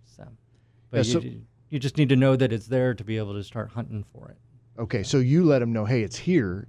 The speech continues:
Speaker 2: and then you leave it up to the, the plumber to go find it, or what?
Speaker 1: Uh, we can do some more testing to, you know, kind of narrow it down to, you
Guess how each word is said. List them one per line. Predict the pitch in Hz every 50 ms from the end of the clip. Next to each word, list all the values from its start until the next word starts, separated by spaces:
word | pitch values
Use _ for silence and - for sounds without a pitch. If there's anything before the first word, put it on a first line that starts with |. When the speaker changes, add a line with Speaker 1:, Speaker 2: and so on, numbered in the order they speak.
| - -
Speaker 2:
and | 120 117
then | 120 117
you | 113 110 110
leave | 113 123 117
it | 110 113
up | 117 113 -
to | 117
the, | 110 110 107 101 - -
the | -
plumber | - - 123 117 117 123 117
to | 117
go | 107 120 117
find | 113 - 131 127 135 143
it, | 147 143
or | 98
what? | 85 82 - - _ _ _ _ _ _ _
Speaker 1:
Uh, | - 185 185 175 175 170 160
we | 151 143 151 180 208
can | 185 - - - - 170 175 180 180 180 180
do | 156 165 160 160 160
some | 151 - - 147
more | 135 135 135 135 135 135 135 131 131 131 131 127 127 127 113 -
testing | - 139 135 127 - - 143 139 135 131 131 120
to, | - - 131 123 120 117 113 113 110 110 107 110 107 - - -
you | - 131
know, | 113 107 104 107 117 147 - - _ _ _ _ _ _ _ _ _ _ _ _
kind | - - - 139 131 135 131 135
of | 143 135 139 139 135 127 117 113 135 151
narrow | 160 147 135 135 131 131 131 127
it | 127 123 117
down | 113 120 117 117 117 120 120 117
to, | - - 120
you | 117 113 110 110 113 110 -